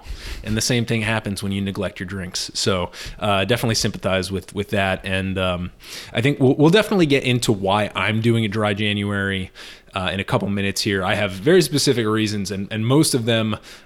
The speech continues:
aren't so much related to dry January itself, but, like, related to idiosyncrasies that I have.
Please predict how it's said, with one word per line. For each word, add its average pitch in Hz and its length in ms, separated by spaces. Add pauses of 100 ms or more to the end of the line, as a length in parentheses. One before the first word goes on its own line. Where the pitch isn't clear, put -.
(120)
aren't 123 320
so 127 160
much 117 280
related 104 500
to 104 540 (720)
dry 101 300
January 104 480
itself, 107 400
but, 95 140
like, 95 160
related 104 480
to 95 420 (100)
idiosyncrasies 101 920
that 90 200
I 95 140
have. 117 480